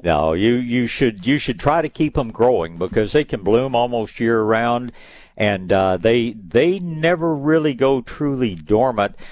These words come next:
They are very cold sensitive. I'm glad you brought 'em in because they don't like it below sixty degrees. They want it warm and bright,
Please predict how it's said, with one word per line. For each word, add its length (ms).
They 180
are 160
very 420
cold 460
sensitive. 500
I'm 160
glad 320
you 60
brought 240
'em 80
in 200
because 460
they 140
don't 180
like 220
it 80
below 220
sixty 420
degrees. 560
They 160
want 300
it 160
warm 560
and 180
bright, 460